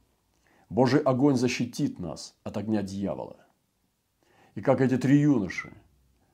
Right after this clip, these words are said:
которые были брошены в огонь дьявола, Навуходоносора, который разжег, потому что они не поклонились его идолу,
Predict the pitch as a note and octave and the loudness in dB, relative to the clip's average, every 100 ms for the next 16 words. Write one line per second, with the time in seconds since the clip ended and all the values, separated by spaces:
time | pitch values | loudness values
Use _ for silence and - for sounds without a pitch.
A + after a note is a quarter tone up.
0 | - A2+ B2 B2 C3 B2 D3 D3 C3 B2 | -8 0 2 4 2 4 4 4 2 4
1 | B2 A#2+ A#2+ G2+ A#2 D3 B2 F2+ C#2 F2 | 4 4 2 2 4 4 4 0 -4 -4
2 | F#2+ A2+ A2 A#2+ A2+ C3+ F#2+ C#2 - _ | -4 -2 -2 -2 -2 -2 -2 -4 -18 _
3 | - F2+ G#2 G2+ A2 A2 A#2 B2+ - G2+ | -16 -8 -4 0 0 0 0 -2 -2 -6
4 | G2 G2 G#2 G#2+ G#2 G2+ A#2 A#2+ A2 E2+ | -6 -6 -6 -2 -4 -4 -2 0 0 -2
5 | - F2+ F2+ C#3+ A2 F2 - | -8 -6 -4 -2 -2 -4 -10